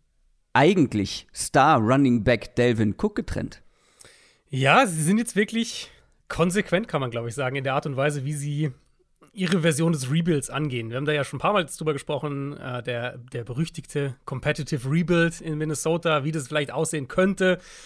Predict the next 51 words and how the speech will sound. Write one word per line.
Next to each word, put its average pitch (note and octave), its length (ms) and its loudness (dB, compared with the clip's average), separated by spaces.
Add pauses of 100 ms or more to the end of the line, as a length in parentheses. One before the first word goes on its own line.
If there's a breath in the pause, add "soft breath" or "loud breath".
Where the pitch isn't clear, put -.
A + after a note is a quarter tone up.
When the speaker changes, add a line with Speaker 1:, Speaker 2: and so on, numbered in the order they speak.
(640 loud breath)
Speaker 2:
Das D3 180 -2
fing G#3+ 200 4
ja G3+ 100 6
vor F3+ 180 2
der G#3 80 4
Free G3 140 0
Agency G3 260 -2
schon F#3 220 -2
an, F3+ 240 0
da D3+ 60 2
haben D3 100 2
sie C#3 100 -6
Eric C3+ 200 -4
Kendricks, F3+ 440 0
Adam C3+ 180 -6
Thielen F#3 320 0
haben E3 120 0
sie E3 100 -2
entlassen, D3+ 380 -2
sie C3 100 -4
haben C3 300 -8 (140)
Speaker 1:
Mhm. B2+ 200 -4
Speaker 2:
Patrick - 220 -8
Peterson F3 320 4
gehen D#3 180 2
lassen, C#3+ 320 -4
sie B2 80 -8
haben B2+ 100 -6
Irv A2+ 140 -10
Smith G3 280 -2
gehen D#3+ 160 -2
lassen, D3+ 200 -4
Dalvin A#2+ 240 -6
Tomlinson F3+ 480 0
gehen D3+ 220 -2
lassen. C#3+ 320 -6 (640 soft breath)
Dann E3 180 6
haben F#3+ 100 6
sie D#3 80 0
noch E3+ 140 2
Za'Darius D3+ 420 2
Smith E3 300 0
nach C3+ 160 -6
Cleveland A3+ 400 2
getradet G3+ 500 -2
und C#3 220 -6
jetzt F#3 380 -2
eben, F3+ 500 -2 (520)
ähm, D3 220 0
Dalvin D3+ 260 4
Cook - 280 0